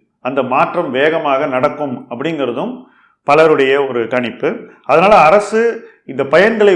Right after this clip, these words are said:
ஓரளவு தான் கொடுக்கும். அப்படி கொடுத்தால்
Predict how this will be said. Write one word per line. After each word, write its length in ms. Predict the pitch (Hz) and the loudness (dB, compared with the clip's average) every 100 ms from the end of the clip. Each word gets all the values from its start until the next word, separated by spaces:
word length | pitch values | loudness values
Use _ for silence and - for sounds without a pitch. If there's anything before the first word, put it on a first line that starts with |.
| 139 | 2
ஓரளவு 520 | 170 240 240 240 240 | 4 6 8 6 6
தான் 240 | 226 233 | 2 0
கொடுக்கும். 680 | 185 156 - 147 190 - _ _ _ - | -2 -4 -4 -8 -8 -14 _ _ _ -10
அப்படி 300 | 147 175 160 | -6 -4 0
கொடுத்தால் 720 | 180 190 190 208 277 - | 0 2 4 4 4 -10